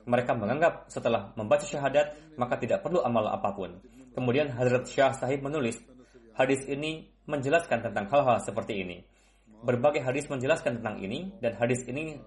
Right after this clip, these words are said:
salah satunya. Kemudian beliau menulis, Imam Muslim juga meriwayatkan riwayat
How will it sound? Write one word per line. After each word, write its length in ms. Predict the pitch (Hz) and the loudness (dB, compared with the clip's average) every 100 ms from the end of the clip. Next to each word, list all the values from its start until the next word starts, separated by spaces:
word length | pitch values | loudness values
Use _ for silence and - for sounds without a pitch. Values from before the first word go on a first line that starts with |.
| - _ - | -20 _ -18
salah 240 | - 151 127 | 2 4 4
satunya. 560 | 120 101 90 92 - | 0 -4 -4 -10 -10
Kemudian 560 | - 123 120 127 147 117 | -4 -2 0 2 0 -2
beliau 240 | 117 147 | -2 -2
menulis, 400 | 127 101 151 - - - - - | -2 -4 -4 -6 -14 -20 -20 -10
Imam 240 | 139 135 139 | -2 2 2
Muslim 400 | 135 139 151 135 | 0 -2 -2 0
juga 160 | 139 | 2
meriwayatkan 800 | 139 131 117 123 - 151 156 - | 2 4 4 4 2 -2 -2 -6
riwayat 320 | 135 127 123 | 0 2 2